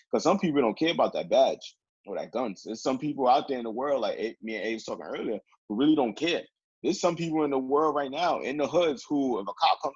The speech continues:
up to him, he might shoot him in his face and not, and go to bed and not have an issue with it. But you know what I'm saying? All that's gonna get portrayed is, "Oh, young black man killed police officer with no regard."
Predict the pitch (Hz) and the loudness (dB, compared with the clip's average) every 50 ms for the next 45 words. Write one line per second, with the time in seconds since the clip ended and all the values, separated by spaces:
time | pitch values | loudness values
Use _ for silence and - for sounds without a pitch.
0 | - 135 - - 175 147 139 139 156 - 165 359 - - - 339 339 320 320 311 | -10 -18 -12 -10 -8 -8 -6 -8 -6 -6 -6 -6 -6 -6 -8 -8 -8 -8 -10 -12
1 | 311 311 - - 370 - 277 - - - _ _ - 117 117 110 104 104 101 98 | -10 -12 -10 -4 -2 -2 -2 -2 -6 -16 _ _ -2 0 2 2 2 0 -2 -4
2 | - _ _ _ - 127 127 127 - _ _ 117 117 107 95 120 123 123 104 127 | -8 _ _ _ 2 2 2 2 -2 _ _ -4 -4 0 2 2 2 4 4 4
3 | 143 160 160 143 127 113 - _ _ 87 113 110 107 110 113 117 120 113 95 82 | 4 4 4 2 -2 -8 -14 _ _ -2 -2 -2 0 0 0 0 0 0 -2 -4
4 | 80 117 139 - - 143 110 82 - - _ _ _ _ _ - - _ _ - | -6 -6 -6 -6 -6 -6 -4 -6 -8 -10 _ _ _ _ _ -20 -20 _ _ 2
5 | 113 104 - - 120 120 120 113 110 110 - 127 123 127 - - 110 123 127 123 | 2 2 2 2 2 4 4 4 2 2 2 2 2 2 2 4 6 6 8 6
6 | 123 - - - _ - 139 120 120 107 - 127 104 123 139 151 160 151 123 113 | 4 2 0 -12 _ -4 -2 -2 -2 -2 -4 -6 -8 -2 0 0 2 2 0 0
7 | 113 104 - - - 127 123 120 110 98 - _ _ _ _ _ 120 139 135 113 | 0 -4 -4 -2 0 0 2 2 0 -2 -6 _ _ _ _ _ 0 0 0 2
8 | 127 135 131 127 127 131 127 123 120 104 - - 151 139 - - - 127 127 131 | 4 4 4 2 2 -2 -6 -6 -6 -8 -4 -4 -4 -4 -4 -6 -10 -6 -6 -6
9 | 135 135 135 117 123 123 127 123 123 117 107 107 117 120 120 110 113 101 107 139 | -6 -6 -8 -8 -8 -8 -6 -4 -4 -4 -4 -4 -4 -4 -4 -4 -6 -2 0 0
10 | 147 127 90 - | 2 2 0 -2